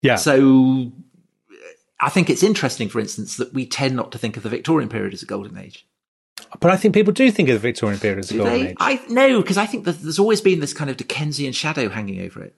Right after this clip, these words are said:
Speaker 2: There's always been the sense of the workhouses and, um,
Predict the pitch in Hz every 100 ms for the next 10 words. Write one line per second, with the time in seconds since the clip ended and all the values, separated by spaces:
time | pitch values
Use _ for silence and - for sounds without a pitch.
0 | _ 120 165 165 160 131 - 127 - 98
1 | 107 101 98 - 92 90 87 90 - 98
2 | 98 - _ _ _ _ _ _ _ -
3 | 104 92 92